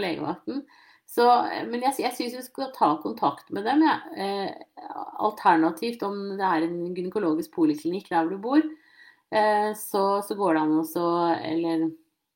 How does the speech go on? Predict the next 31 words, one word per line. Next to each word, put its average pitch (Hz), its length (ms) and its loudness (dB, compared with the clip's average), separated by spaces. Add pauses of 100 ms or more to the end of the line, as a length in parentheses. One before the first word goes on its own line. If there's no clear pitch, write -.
(340)
gynavdeling, 160 640 0
så 208 380 2 (500)
kan 175 240 -2
man 196 160 -4
jo 220 80 0
ringe 170 240 -4
dem. 170 240 0
Men, 233 240 -4
men 247 240 -6
prøv 254 240 -4
legevakten 185 480 -4
først, 240 220 -6
og - 20 -14
så 226 160 -6
henviser 170 400 -4
de 170 160 2
deg 160 220 -2
eventuelt 160 420 -4
videre. 160 380 -4 (680)
Eh, 196 240 -4
jeg, 196 320 0 (1120)
du 208 80 -12
sier 190 400 -2
også 175 240 -2
at 185 60 -10 (100)
du 202 80 -4
føler 160 400 0
deg 170 220 2
elendig, 160 480 0
og 226 180 -2
det, 202 160 2